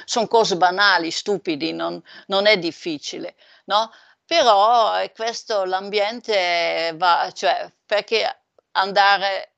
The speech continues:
se puoi andare a piedi un pezzetto, perché devi per forza prendere la macchina, non so, no?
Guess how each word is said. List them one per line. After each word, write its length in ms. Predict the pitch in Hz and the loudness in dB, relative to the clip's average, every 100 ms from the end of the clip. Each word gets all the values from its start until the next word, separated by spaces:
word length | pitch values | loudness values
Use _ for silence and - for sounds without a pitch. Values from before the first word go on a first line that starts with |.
| _ | _
se 240 | - 220 | -10 -8
puoi 200 | - 202 | -6 -8
andare 300 | 196 196 190 | -6 -4 -4
a 60 | 196 | -4
piedi 280 | - 196 190 | -4 -6 -8
un 100 | 185 | -10
pezzetto, 520 | 196 - 196 185 196 | -12 -8 -6 -6 -8
perché 260 | 190 180 | -10 -8
devi 240 | 190 190 185 | -8 -8 -8
per 140 | 190 | -10
forza 340 | - 190 - 190 | -8 -8 -8 -10
prendere 380 | - 185 175 | -6 -4 -2
la 100 | 185 | -2
macchina, 580 | 180 208 196 - 170 160 | 2 2 2 -2 -14 -12
non 200 | 165 180 | -10 -10
so, 340 | - 165 - _ | -8 -10 -10 _
no? 280 | 170 180 | -4 -4